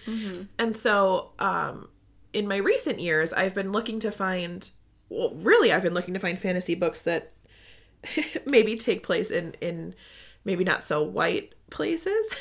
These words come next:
Speaker 2: <laughs> right? Like, you know,
Speaker 1: Mm-hmm.
Speaker 2: and I've, and I've got some on my T B R that hopefully slash maybe we'll be reading for the podcast, um, that <clears throat> aren't just about white people. <laughs> Um, but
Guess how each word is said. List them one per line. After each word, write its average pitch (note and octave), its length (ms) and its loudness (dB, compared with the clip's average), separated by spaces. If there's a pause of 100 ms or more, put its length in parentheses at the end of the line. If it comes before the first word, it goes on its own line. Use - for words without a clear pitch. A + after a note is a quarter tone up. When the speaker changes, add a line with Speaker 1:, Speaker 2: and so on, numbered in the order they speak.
(180)
Speaker 2:
<laughs> D#4 240 -6
right? G#3+ 400 2
Like, F3 340 2 (240)
you A3 320 0
know, E3+ 140 4
Speaker 1:
Mm-hmm. - 80 2
Speaker 2:
and F#3 80 0
I've, F3 340 -2
and F#3+ 140 -2
I've F3 120 -4
got - 220 2
some A3+ 140 2
on A3 100 0
my A3 120 2
T A#3+ 180 -2
B A#3+ 180 2
R F#3 240 6
that G#3 240 2 (380)
hopefully G3+ 440 2
slash G3 320 -2
maybe F3+ 280 -2
we'll F3 100 0
be F3 160 -2
reading E3 320 -4
for G3 160 -6
the G3 100 -8
podcast, G3+ 760 -8
um, - 540 -6 (1200)
that F#3+ 420 0 (720)
<clears throat> B3 80 -8 (320)
aren't - 220 -2
just - 180 -4
about E3 400 -4 (180)
white D#3+ 280 -4
people. G#3 420 -4
<laughs> - 40 -18 (760)
Um, G3+ 580 4
but C4 300 4